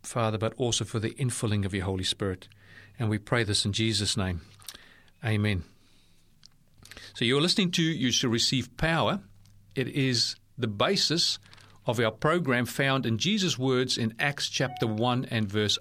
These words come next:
eight, where it says, "But you shall receive power when the Holy Spirit has come upon you, and you shall be witnesses to me in Jerusalem and in all Judea and Samaria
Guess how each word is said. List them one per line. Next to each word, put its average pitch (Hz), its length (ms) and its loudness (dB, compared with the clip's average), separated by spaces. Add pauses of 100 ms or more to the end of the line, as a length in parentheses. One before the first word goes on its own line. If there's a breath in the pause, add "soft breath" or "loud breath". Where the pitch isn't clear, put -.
eight, 147 320 -2 (540 soft breath)
where 117 100 0
it 117 80 0
says, 107 240 2
"But 101 220 -2
you 196 160 2
shall 240 200 2
receive 170 520 2
power 180 440 2 (500 loud breath)
when 120 180 2
the 107 80 2
Holy 143 240 2
Spirit 185 340 2
has 135 160 2
come 127 160 0
upon 135 380 0
you, 92 240 0 (280)
and 113 140 2
you 123 80 2
shall 135 220 2
be 110 120 2
witnesses 143 540 0
to 127 140 0
me 127 320 2
in 113 100 2
Jerusalem 107 760 0 (460 loud breath)
and 117 140 0
in 113 180 0
all 196 300 2
Judea 120 520 2
and 113 140 0
Samaria 110 720 2